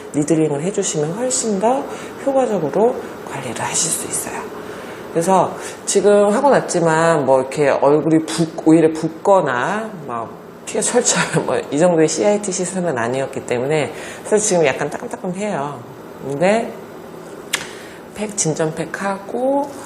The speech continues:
바로 뭐 해도 크게 일상생활에 가벼운 뭐 비비 정도의 메이크업은 크게 뭐 상관이 없을 정도로.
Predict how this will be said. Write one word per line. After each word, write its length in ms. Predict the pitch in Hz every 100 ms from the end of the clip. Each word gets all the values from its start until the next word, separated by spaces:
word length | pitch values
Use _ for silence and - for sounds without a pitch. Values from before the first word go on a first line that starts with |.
| - -
바로 260 | - 143 135
뭐 320 | 113 113 120
해도 280 | 147 190 185
크게 540 | 185 - - 220 220 170
일상생활에 760 | 127 165 165 160 151 147 139
가벼운 600 | 143 - 151 151 151 147
뭐 120 | 131 -
비비 220 | 156 151
정도의 280 | 156 151 139
메이크업은 680 | 110 104 - 131 127 170 151 - - - -
크게 300 | - 220 196
뭐 300 | 151 120 -
상관이 300 | - 220 202
없을 300 | 98 - 156
정도로. 420 | - - - -